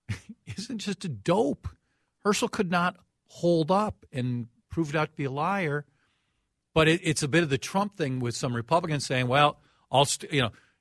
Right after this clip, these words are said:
I condemn him. He was bringing democracy to a halt. Joe Biden is president. But guess what? If he's the nominee, I'm still gonna vote for him," 'cause they philosophically still believe in those principles more than the other side.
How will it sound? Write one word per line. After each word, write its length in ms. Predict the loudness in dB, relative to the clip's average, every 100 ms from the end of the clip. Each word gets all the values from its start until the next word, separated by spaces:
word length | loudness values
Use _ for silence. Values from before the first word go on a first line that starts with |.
| _ _ _ _
I 300 | -20 -6 -6
condemn 560 | -2 -4 4 6 6 6
him. 420 | 4 4 2 -2 -8 _
He 60 | -6
was 120 | -4
bringing 240 | 0 0
democracy 760 | 0 2 4 4 2 -2 0 0
to 180 | 0 0
a 60 | 0
halt. 600 | 4 4 6 4 -2 -14 -20 _ 0
Joe 180 | 2
Biden 220 | 6 4 4
is 120 | 2
president. 420 | 2 2 2 -2 -4 _
But 120 | 0
guess 240 | 4 2
what? 140 | 4 2
If 80 | 2
he's 140 | 0
the 80 | 0
nominee, 580 | 4 4 4 2 0 -2 _ _ _ -2
I'm 140 | 0
still 200 | 2 2
gonna 160 | 2 2
vote 260 | 2 2
for 100 | 0
him," 80 | -2
'cause 200 | 2 2
they 120 | 2 0
philosophically 1300 | -2 2 4 4 4 4 4 2 -4 -4 -2 -2 -6 _ _
still 300 | 4 6 6
believe 400 | 6 6 6 4
in 120 | 4
those 180 | 4 4
principles 580 | 2 0 2 2 2 -2 _ _ 0
more 300 | 8 8 8
than 160 | 4
the 100 | 4
other 180 | 2 0
side. 300 | -6 -8 -12